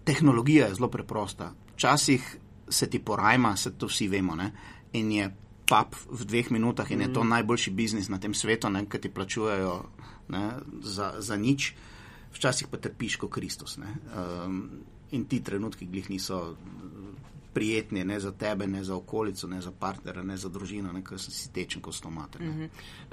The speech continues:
Speaker 3: Marko, ti enkrat na teden imaš ta, eh, zapis
Speaker 1: Ja.
Speaker 3: iz močvirja, kar se mi zdi, da je kar hud ritem. A bi
Speaker 1: Hud.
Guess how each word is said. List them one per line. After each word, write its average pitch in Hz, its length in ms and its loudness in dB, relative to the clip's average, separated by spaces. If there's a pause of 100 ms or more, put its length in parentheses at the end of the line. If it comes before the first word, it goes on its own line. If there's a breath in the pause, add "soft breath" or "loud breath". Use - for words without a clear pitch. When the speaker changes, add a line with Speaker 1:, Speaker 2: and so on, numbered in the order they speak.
Speaker 3:
Marko, 226 320 4
ti 269 200 -2
enkrat 220 320 2
na 185 100 0
teden 175 280 4
imaš 147 380 -2
ta, 147 380 2
eh, 147 200 -2
zapis 156 320 -4
Speaker 1:
Ja. 123 140 6
Speaker 3:
iz 175 60 2
močvirja, 180 460 4
kar 170 220 0
se - 140 -6
mi 156 100 0
zdi, 160 160 0
da 156 120 0
je 143 80 2
kar 156 220 -2
hud 156 320 -4
ritem. 135 360 -4
A 147 160 0
bi 151 100 0
Speaker 1:
Hud. 139 60 -6